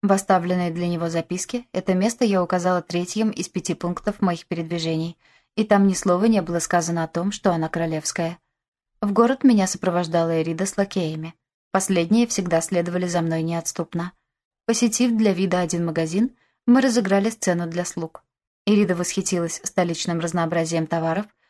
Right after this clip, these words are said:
а я отпустила ее на полдня посмотреть город, снабдив деньгами.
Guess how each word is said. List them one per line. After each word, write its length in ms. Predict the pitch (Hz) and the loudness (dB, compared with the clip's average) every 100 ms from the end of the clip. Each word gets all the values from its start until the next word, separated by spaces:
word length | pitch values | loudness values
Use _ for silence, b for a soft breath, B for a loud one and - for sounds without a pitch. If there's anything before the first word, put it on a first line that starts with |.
| _ - | _ -2
а 100 | 226 | 2
я 160 | 254 | 2
отпустила 500 | 311 - 220 - 240 | 0 0 -6 0 2
ее 220 | 240 202 185 | 4 2 0
на 120 | 170 | 0
полдня 420 | 175 165 165 185 | 0 0 -2 -4
посмотреть 560 | 202 - 160 165 151 156 | -6 -4 -2 -2 -4 0
город, 300 | 160 196 - | 0 0 -6
снабдив 460 | - 175 156 151 | -2 -2 0 -6
деньгами. 540 | 156 156 156 151 160 | -2 -2 0 -2 -4